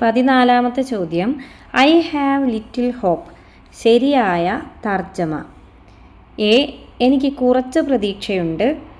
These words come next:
ബി എനിക്ക് വളരെ കുറച്ച് പ്രതീക്ഷയേ ഉള്ളൂ, സി എനിക്ക് പ്രതീക്ഷ മാത്രമേ ഉള്ളൂ, ഡി എനിക്ക് പ്രതീക്ഷയില്ല. കറക്റ്റ് ആൻസർ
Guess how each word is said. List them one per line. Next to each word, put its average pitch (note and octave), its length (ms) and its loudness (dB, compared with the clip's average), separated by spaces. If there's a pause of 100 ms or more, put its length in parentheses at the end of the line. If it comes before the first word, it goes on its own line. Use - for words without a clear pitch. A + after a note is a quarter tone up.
(220)
ബി C4+ 400 0 (200)
എനിക്ക് A3 260 0
വളരെ A3 560 2
കുറച്ച് C#4 440 -2
പ്രതീക്ഷയേ A3 800 0
ഉള്ളൂ, F#3 440 -2 (520)
സി A3+ 280 -2 (360)
എനിക്ക് G#3+ 360 -2
പ്രതീക്ഷ G#3+ 600 -4
മാത്രമേ A3+ 720 -2
ഉള്ളൂ, G#3 440 -2 (400)
ഡി G#3 320 -4 (140)
എനിക്ക് G3 380 -6
പ്രതീക്ഷയില്ല. F3 1120 -6 (600)
കറക്റ്റ് E3+ 320 -4
ആൻസർ F3 440 -4